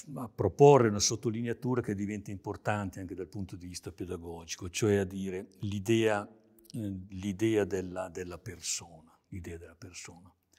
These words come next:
che quando noi andiamo ad analizzare l'idea della persona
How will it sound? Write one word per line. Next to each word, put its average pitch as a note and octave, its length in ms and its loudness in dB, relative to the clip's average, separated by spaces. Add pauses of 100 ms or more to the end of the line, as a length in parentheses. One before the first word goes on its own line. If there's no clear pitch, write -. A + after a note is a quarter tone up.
(220)
che - 140 -12
quando C#3 240 6
noi C3+ 160 6
andiamo B2 300 0
ad G#2 80 -6
analizzare G#2+ 600 -2
l'idea G2 260 -4
della F#2+ 160 -4
persona G2+ 680 0